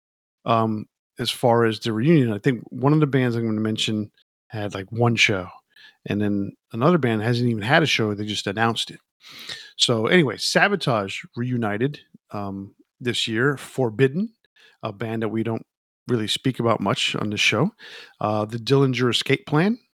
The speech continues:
reunited this year. Uh, Newsted, Jason Newsted's, uh, metal band. Um, I think they played a one-off show down in Fort Lauderdale or something like that,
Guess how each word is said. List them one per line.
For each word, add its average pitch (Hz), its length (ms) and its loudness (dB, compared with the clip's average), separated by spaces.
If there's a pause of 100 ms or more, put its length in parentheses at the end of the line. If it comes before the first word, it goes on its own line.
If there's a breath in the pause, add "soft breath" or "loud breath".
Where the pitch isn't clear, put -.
(160)
reunited 135 680 2
this 175 240 -2
year. 226 180 2 (760 loud breath)
Uh, 107 380 -2 (340)
Newsted, 139 600 2
Jason 123 380 -2
Newsted's, 131 540 0
uh, 107 240 0
metal 131 320 4
band. 131 460 0 (440 loud breath)
Um, 110 380 -2
I 113 80 -4
think 139 180 -2
they 135 60 -10
played 139 200 2
a - 20 2
one-off 131 360 6
show 143 840 2
down 120 140 2
in 113 60 0
Fort - 200 -2
Lauderdale 156 380 4
or - 20 2
something 196 180 0
like 202 160 2
that, 240 180 -2